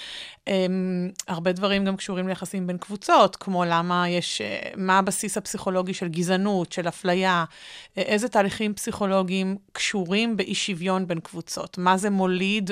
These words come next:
או מה... מנבא, נניח יותר או פחות אפליה שיכולה להוביל לאי שוויון. כל זה, זה בעצם, מסתכלים על תופעות חברתיות,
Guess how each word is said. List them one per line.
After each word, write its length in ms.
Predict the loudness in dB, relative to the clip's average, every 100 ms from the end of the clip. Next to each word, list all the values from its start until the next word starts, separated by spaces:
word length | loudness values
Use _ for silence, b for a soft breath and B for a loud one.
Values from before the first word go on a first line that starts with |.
| 0
או 200 | 2 2
מה... 460 | 2 2 4 2 0
מנבא, 560 | -2 -4 -2 -4 -2 2 4 4 2 -4 _ -10
נניח 380 | -6 -6 -8 -10
יותר 280 | -2 2
או 180 | 2 0
פחות 560 | -6 -8 0 0 0 -14 B B B B
אפליה 460 | 0 0 0 0
שיכולה 460 | 0 -4 -4 -2 0
להוביל 400 | 0 -2 -2 -2
לאי 140 | -4
שוויון. 420 | -6 -6 -4 -6 -2
כל 220 | 0 0
זה, 140 | 0 -4
זה 120 | -2
בעצם, 340 | -2 -2 -4 -4
מסתכלים 480 | -6 -6 -6 -4 -2
על 80 | -2
תופעות 420 | -6 -6 -4 -2
חברתיות, 800 | -4 -4 -4 -4 -4 -4 -4 -6